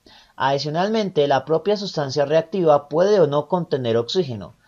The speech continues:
pero al quemar estamos adicionando oxígeno extra, y como desconocemos las identidades de la sustancia, no podemos balancear la ecuación química,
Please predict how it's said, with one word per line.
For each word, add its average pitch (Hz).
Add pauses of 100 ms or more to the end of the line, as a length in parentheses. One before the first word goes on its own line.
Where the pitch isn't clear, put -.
(160)
pero 139
al 156
quemar 160
estamos 165
adicionando 175
oxígeno 117
extra, 127 (340)
y 131
como 139
desconocemos 135
las 135
identidades 127
de 151
la 170
sustancia, 180
no 175
podemos 160
balancear 120
la 117
ecuación 117
química, 120